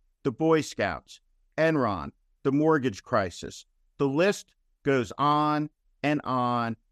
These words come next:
and on. Everywhere the American people look, they see malfeasance. What they see is a rigged system.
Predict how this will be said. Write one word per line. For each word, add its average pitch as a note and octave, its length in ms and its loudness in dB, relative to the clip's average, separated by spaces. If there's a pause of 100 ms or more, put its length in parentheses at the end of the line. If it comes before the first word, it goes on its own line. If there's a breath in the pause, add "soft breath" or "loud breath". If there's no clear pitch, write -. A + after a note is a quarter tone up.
(160)
and B2 240 -4
on. A#2+ 420 -2 (880)
Everywhere B2+ 680 0 (220)
the C#3 100 4
American C#3+ 520 2
people C#3 440 -2
look, A#2 240 2 (440)
they C3+ 120 2
see C#3+ 240 0
malfeasance. C3+ 960 0 (600)
What F3 200 2
they E3 160 2
see C3+ 560 0 (200)
is C#3 160 -2
a D3 60 2
rigged C3+ 320 0
system. - 540 -2